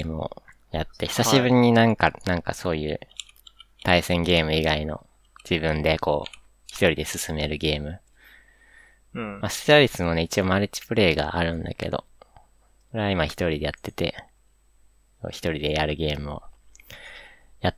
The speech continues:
Speaker 1: てるなっていう感じで。
Speaker 2: ソロゲーね。
Speaker 1: うん。どういうゲームかっていうと、
Speaker 2: うん。
Speaker 1: えっと、ジャンルは、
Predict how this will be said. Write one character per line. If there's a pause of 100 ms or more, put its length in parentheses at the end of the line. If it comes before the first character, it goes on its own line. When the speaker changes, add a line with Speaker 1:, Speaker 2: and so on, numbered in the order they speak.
Speaker 1:
て
る
な
っ
て
い
う
感
じ
で。 (1400)
Speaker 2:
ソ
ロ
ゲ
ー
ね。 (640)
Speaker 1:
う
ん。 (280)
ど
う
い
う
ゲ
ー
ム
か
っ
て
い
う
と、 (600)
Speaker 2:
う
ん。 (840)
Speaker 1:
え
っ (140)
と、 (840)
ジ
ャ
ン
ル
は、